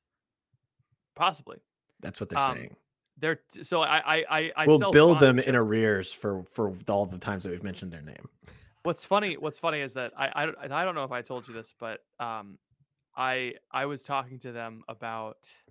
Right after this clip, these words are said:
Speaker 1: uh, they were talking to me about sponsoring the show, and they're teaching me how to sell sponsorships for a local magazine. So they're teaching me how to sell sponsorships.
Speaker 2: Yeah.
Speaker 1: And they were like, "We should sponsor your show." And I was like, "Hey, if I can't sell you guys on a sponsorship for my show, you should probably just fire me."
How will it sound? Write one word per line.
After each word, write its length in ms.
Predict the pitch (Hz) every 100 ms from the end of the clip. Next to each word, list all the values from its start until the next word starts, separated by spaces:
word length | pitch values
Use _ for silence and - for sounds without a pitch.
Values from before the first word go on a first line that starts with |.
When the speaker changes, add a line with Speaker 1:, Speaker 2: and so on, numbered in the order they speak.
| _ -
Speaker 1:
uh, 400 | 117 110 104 - - _ _ _ _ _ _ _
they 120 | 160
were 100 | 160
talking 300 | 165 156 139
to 60 | 127
me 120 | 127
about 240 | 113 113 -
sponsoring 340 | 117 113 110
the 80 | 110
show, 280 | 120 113 - _ _ _
and 320 | 135 127 120 - 131
they're 200 | 180 185
teaching 520 | - 190 160 131 123
me 320 | 160 147 127
how 240 | - 127 123
to 280 | - 127
sell 260 | 120 143 123
sponsorships 640 | - 123 120 120 - 117 -
for 120 | 123
a 60 | 117
local 280 | 117 113
magazine. 480 | 107 120 113 - 92
So 100 | -
they're 100 | 156
teaching 420 | 160 - 208 180 147
me 100 | 135
how 120 | 135
to 80 | 120
sell 200 | 123 113
sponsorships. 600 | 143 135 127 - 104 _ _ _
Speaker 2:
Yeah. 300 | 110 101 85
Speaker 1:
And 320 | 151 151 135 -
they 120 | 151 160
were 100 | 143
like, 180 | 135 143
"We 120 | 208
should 100 | 196
sponsor 280 | - 147 143
your 80 | 131
show." 200 | 180 160
And 80 | 147
I 40 |
was 120 | 147
like, 140 | 139 135
"Hey, 160 | 180
if 180 | 160 143
I 140 | 165 226
can't 420 | - 175 185 -
sell 340 | - - 160 139
you 220 | 131 170
guys 300 | 214 220 202
on 100 | 196
a 60 |
sponsorship 580 | 190 180 185 190 - 196
for 100 | 160
my 260 | 127 135 156
show, 440 | - 143 170 220
you 120 | 175 208
should 160 | 185
probably 400 | 254 349 190 143
just 180 | 135 -
fire 300 | 160 160 -
me." 80 | _